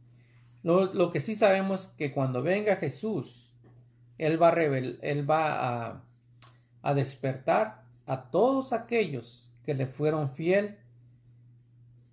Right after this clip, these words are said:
y Él les va a dar la, la corona de la vida. Él los va a resucitar. Y eso esperamos. Por eso es que estamos aquí, porque queremos,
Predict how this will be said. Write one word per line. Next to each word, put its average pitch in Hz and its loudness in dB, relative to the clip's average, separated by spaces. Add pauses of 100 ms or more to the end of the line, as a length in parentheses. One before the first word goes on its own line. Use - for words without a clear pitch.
(460)
y 165 6
Él 165 6
les 156 0
va 156 6
a 156 4
dar 156 4 (400)
la, 131 -2
la 135 -4
corona 143 0
de 139 0
la 117 -4
vida. 131 -8 (520)
Él 135 0
los 127 -2
va 139 2
a 139 2
resucitar. 117 -6 (1040)
Y 151 -2
eso 151 -2
esperamos. 143 0
Por 156 0
eso 185 0
es - -12
que - -16
estamos 208 0
aquí, 208 -2
porque 139 -6
queremos, 165 -2